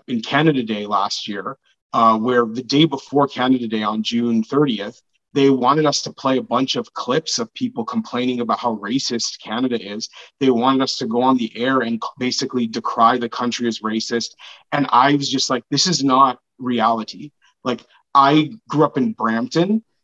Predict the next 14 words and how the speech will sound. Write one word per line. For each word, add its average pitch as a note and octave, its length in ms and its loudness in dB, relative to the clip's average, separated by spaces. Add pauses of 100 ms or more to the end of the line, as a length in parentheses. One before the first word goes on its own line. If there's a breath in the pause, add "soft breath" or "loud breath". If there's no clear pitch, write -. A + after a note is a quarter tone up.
(140)
in C3 160 2
a A#2 60 4
neighborhood B2+ 440 0
that A#2 140 0
is A2 140 -8
mostly B2 320 -2
Black A2 400 0 (160)
and A2 180 -4
Sikh. - 460 -4 (480)
I C3+ 160 4
never C#3 480 4
once B2+ 360 0
heard B2 280 -4
people A2+ 420 -6